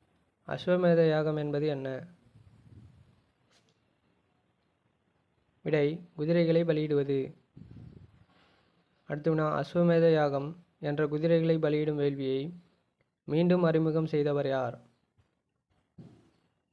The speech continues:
விடை, சமுத்திரகுப்தர்.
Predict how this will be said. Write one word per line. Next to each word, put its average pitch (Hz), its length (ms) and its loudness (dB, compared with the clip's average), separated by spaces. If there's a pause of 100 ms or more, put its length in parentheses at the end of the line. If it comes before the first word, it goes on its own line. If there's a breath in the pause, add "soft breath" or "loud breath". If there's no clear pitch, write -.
(2000)
விடை, 151 480 -2 (2250)
சமுத்திரகுப்தர். 147 840 0